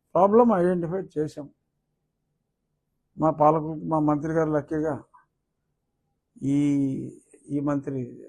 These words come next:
జలవనరుల మంత్రి మన పక్క నియోజకవర్గమే కాబట్టి వారికి చెప్తా, ముఖ్యమంత్రి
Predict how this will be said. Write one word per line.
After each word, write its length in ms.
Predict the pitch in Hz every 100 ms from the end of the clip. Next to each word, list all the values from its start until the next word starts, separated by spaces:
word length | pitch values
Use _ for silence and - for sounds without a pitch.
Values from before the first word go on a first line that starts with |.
| 117
జలవనరుల 580 | 131 143 147 143 143 139 135
మంత్రి 300 | 135 131 127 127 _ _ _ _ _ _ _ _
మన 180 | 127 139 135
పక్క 180 | 123 151 147
నియోజకవర్గమే 720 | 143 139 135 131 123 135 127
కాబట్టి 400 | 120 123 123 _ 233 _ _ _ -
వారికి 380 | 113 120 151 131
చెప్తా, 280 | 135 131 90 - _ _ _ _ _ _ _ _
ముఖ్యమంత్రి 500 | 113 - 147 147